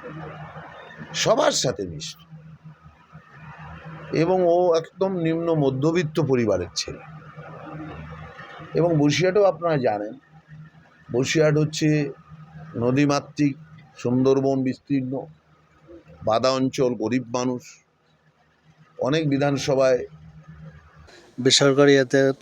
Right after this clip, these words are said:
Speaker 2: বলা হয়েছিল যে নিউমোনিয়া টাইপের আছে, আর চেস্টে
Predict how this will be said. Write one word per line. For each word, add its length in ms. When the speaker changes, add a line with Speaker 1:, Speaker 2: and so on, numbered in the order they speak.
Speaker 2:
বলা 220
হয়েছিল 340
যে 140
নিউমোনিয়া 540
টাইপের 380
আছে, 360
আর 240
চেস্টে 460